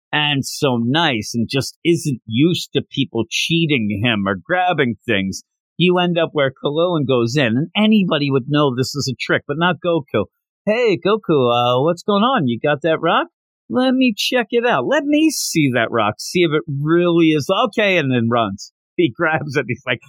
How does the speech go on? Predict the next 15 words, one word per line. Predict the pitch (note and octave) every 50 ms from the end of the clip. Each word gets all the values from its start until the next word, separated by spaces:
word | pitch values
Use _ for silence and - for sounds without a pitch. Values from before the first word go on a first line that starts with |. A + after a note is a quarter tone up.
| D3+ -
"Oh | C#4+ D#4 D#4+
my | D#4+ C#4+
God, | A#3+ C#4+ C#4 C#4 G#3+
you | A#3 A#3
fool," | F3 - - A3 G#3 G#3+ G3+ - _ _ _ _
and | F#3 E3+ -
starts | - - - G3+ F3 E3+ - -
sprinting | - - - - - E3+ F3+ E3+ E3 D#3+ D#3 C#3
off. | - B2 A2 F2+ D2+ - _ _ _ _ _ _ _ _
So | - - E3+ C#3+
now | C#3 C#3+ D3+ E3 F3 E3+
the | D3+ D#3 C3+
chase | - - - - C#3 C3 A#2+ - -
is | A#2+ G#2+ - B2+
on, | A#2+ A#2 A#2 A2+ A2+ A2+ A2 G2